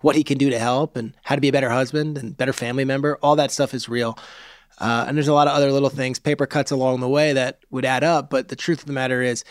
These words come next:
he has been nonstop football twenty-four seven since he got the job in twenty sixteen. And you can say all these guys are, but I think that he has enough self-awareness to know.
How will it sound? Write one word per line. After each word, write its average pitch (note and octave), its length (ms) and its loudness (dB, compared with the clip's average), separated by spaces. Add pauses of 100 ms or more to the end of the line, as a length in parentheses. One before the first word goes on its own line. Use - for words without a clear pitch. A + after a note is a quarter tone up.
(140)
he - 140 0
has D3+ 100 4
been C#3+ 300 2
nonstop D3+ 960 2 (400)
football B2 560 2
twenty-four D3+ 580 -2
seven B2+ 480 -2 (380)
since - 320 -2
he D3+ 80 0
got C#3+ 160 4
the C#3 80 -4
job C3 260 0
in B2+ 80 -6
twenty B2+ 260 -8
sixteen. C3 400 -6
And C3 120 -2
you D#3 40 0
can D#3 120 0
say D#3 100 0
all D#3 180 4
these D3+ 200 0
guys C3 280 0
are, A#2 380 -4
but C3+ 140 -2
I D3 160 -2
think C#3 260 -4
that C3 240 -4
he - 200 -2
has C#3 120 0
enough C#3 220 -2
self-awareness C3 720 -2
to B2 140 -8
know. A#2+ 260 -8